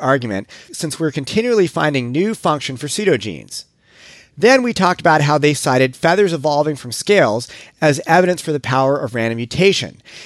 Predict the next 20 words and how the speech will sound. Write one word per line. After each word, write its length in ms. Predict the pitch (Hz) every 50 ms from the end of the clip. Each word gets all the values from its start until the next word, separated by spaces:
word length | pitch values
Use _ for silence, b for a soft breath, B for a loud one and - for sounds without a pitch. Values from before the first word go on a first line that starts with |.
| B B
However, 360 | B 160 165 185 214 202 185 147
we 160 | 151 214 233
saw 240 | - - 180 156 156
that 120 | 143 135
this 140 | 147 180 -
argument 380 | - 156 151 156 147 165 165 139
has 100 | 135 127
been 120 | - 143
abandoned 440 | 131 101 - 131 147 165 180 180 135
by 120 | 131 127
evolutionary 520 | 127 127 127 135 135 135 - - 139 123 113
biologists 720 | 110 110 117 151 185 190 175 147 110 107 110 117 - - _ _
because 240 | - - 180 156 -
feathers 480 | - - 190 196 214 202 185 170 156
are 160 | 156 151 139
essentially 440 | 135 - - 156 151 - - 160 139
too 240 | 127 - - 202 196
different 360 | 151 160 202 208 226 208 170
from 100 | 156 139
scales 500 | 123 - - - 123 107 98 104 117 -